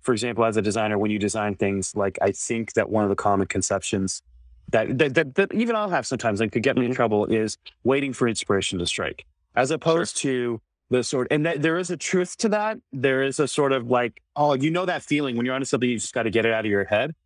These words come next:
Speaker 2: Yeah.
Speaker 1: But what makes someone a professional designer is when you design something on the day that you've had a flat tire, or like today when I had a, an urgent care issue with my dog. Like
Speaker 2: Right.
Speaker 1: that's, you show up every day and you try to go at it,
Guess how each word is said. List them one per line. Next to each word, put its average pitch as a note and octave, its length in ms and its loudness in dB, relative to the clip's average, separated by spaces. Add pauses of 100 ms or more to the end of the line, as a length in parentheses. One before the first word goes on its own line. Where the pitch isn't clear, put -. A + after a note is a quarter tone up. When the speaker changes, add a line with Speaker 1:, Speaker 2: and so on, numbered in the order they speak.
(240)
Speaker 2:
Yeah. B2+ 180 2
Speaker 1:
But C#3+ 360 0
what C#3+ 300 0
makes D#3+ 540 -4
someone D3 320 -2
a C3 80 0
professional D#3+ 520 0
designer A#2 560 0
is A2+ 360 -2
when A#2 380 0
you A2+ 180 -2
design A2+ 460 0
something G#2 640 -2
on G#2 380 0
the G2+ 100 2
day G2+ 200 0
that F#2+ 140 -2
you've G2 100 -4
had F#2+ 200 2
a - 20 -10
flat F2 240 -2
tire, F#2 340 2
or G#2+ 320 0
like G2+ 200 0
today G2+ 240 0
when F#2+ 120 0
I G2 80 0
had F#2+ 360 0
a, F#2+ 160 0 (120)
an G#2 180 -2
urgent G2+ 280 0
care F#2+ 180 0
issue F2+ 260 -2
with F2 120 -8
my F2+ 100 2
dog. E2+ 320 0 (440)
Like A2 120 4
Speaker 2:
Right. B2 120 2
Speaker 1:
that's, A#2+ 320 -2
you C3 160 2
show C#3 320 -4
up B2 180 -4
every G#2 300 2
day F2+ 340 0
and G2 100 0
you G2 80 -2
try G2 220 0
to F#2+ 80 2
go F#2 220 2
at F2+ 200 0
it, E2 160 -4